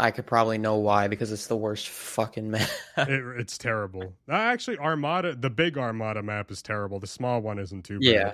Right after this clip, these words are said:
Speaker 1: Small
Speaker 2: Uh,
Speaker 1: one's fine. It's just,
Speaker 2: but, like,
Speaker 1: eh.
Speaker 2: so we got, and then we got the, um, Dirty Bomb ones, which were in the alpha as well, so they're not new maps. Uh,
Speaker 1: Yep.
Speaker 2: so did we seriously just get, like, one map and then Nuketown, which is broken beyond belief?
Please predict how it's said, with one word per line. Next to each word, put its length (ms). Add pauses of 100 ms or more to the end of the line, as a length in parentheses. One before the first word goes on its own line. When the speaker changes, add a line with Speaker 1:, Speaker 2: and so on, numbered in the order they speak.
(440)
Speaker 1:
Small 260
Speaker 2:
Uh, 40 (100)
Speaker 1:
one's 300 (380)
fine. 260
It's 200
just, 340 (100)
Speaker 2:
but, 120
like, 200
Speaker 1:
eh. 40 (380)
Speaker 2:
so 200
we 140
got, 240
and 80
then 80
we 100
got 220
the, 200
um, 360
Dirty 260
Bomb 300
ones, 260
which 200
were 120
in 140
the 80
alpha 560
as 140
well, 260
so 140
they're 100
not 220
new 180
maps. 540 (480)
Uh, 560
Speaker 1:
Yep. 240 (360)
Speaker 2:
so 200
did 160
we 100
seriously 480
just 200
get, 160
like, 200
one 260
map 300
and 80
then 160
Nuketown, 480
which 180
is 140
broken 500
beyond 340
belief? 440